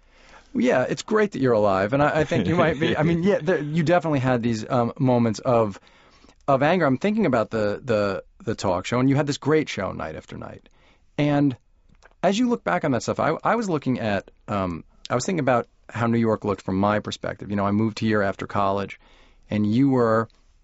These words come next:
Speaker 1: you were the headliner at the Comedy Cellar. You were the top guy in that pecking order, and the other comedians there were Ray Romano and Jon Stewart and Paul Provenza very often. And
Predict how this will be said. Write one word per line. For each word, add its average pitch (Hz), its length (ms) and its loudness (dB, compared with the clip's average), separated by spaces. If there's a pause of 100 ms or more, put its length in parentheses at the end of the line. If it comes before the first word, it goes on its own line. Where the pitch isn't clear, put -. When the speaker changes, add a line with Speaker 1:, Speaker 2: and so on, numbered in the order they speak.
Speaker 1:
you 117 180 2
were 185 220 4
the 160 100 0
headliner 117 720 2
at 110 100 -2
the 113 80 -4
Comedy 85 320 -4
Cellar. - 300 -10
You 92 160 -6
were 104 100 -2
the 98 120 -4
top 135 360 -2
guy 107 460 0
in 107 80 -6
that 92 180 -4
pecking 82 300 -6
order, 71 320 -12
and 95 260 -4
the 95 80 0
other 117 140 0
comedians 147 540 0
there 92 240 -2
were 78 180 -4
Ray 80 180 -10
Romano 120 560 0 (540)
and 78 120 -10
Jon 85 280 -2
Stewart 98 460 -2 (480)
and 85 180 -10
Paul 85 180 0
Provenza 127 640 0
very 117 260 2
often. 98 460 -2 (720)
And 113 520 0